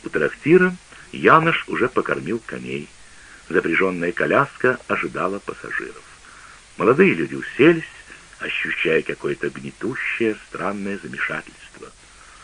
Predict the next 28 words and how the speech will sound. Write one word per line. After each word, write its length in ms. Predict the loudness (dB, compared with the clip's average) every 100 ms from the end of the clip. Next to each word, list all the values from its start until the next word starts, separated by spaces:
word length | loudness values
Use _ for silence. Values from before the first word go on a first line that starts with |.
| -20 -18 -2
Молча 560 | 4 8 6 6 -2 0
сидели 380 | -4 4 8 8
они 200 | 6 4
друг 300 | -2 0 0
против 460 | 0 -4 -2 -6 -6
друга, 380 | -4 -4 -4 -10 -12 -20 -20 -14 0
и 100 | 2
если 260 | 4 6
один 360 | 6 4 -2 -2 -8
смотрел 400 | -4 -2 2 2
налево, 600 | 2 2 6 6 6 -2 -8 -20 -20 -20
взгляд 460 | -18 -8 -2 -2 -2
другого 440 | -4 2 4 4
убегал 480 | 0 -8 -6 -6 -6
вправо, 680 | -10 -10 -4 0 0 -2 -10 -14 -20 -14
куда-нибудь 480 | -10 -8 -8 -10 -10
на 80 | -8
вершину 720 | -6 -4 -2 0 0 0 -4 -10 -20 -20 -6
серо-стальной 640 | -4 -4 -6 -8 -6 -6 -6
горы. 380 | -6 -6 -8 -12 -20 -20 -20 -20 -20 -14 -4
Когда 260 | 2 4
же 140 | 4 2
случайно 600 | 0 4 4 6 4 0
глаза 380 | 2 2 4 2
их 160 | 0
всё 240 | -4 0 0
же 100 | -2
встречались, 720 | -6 -4 -2 4 4 4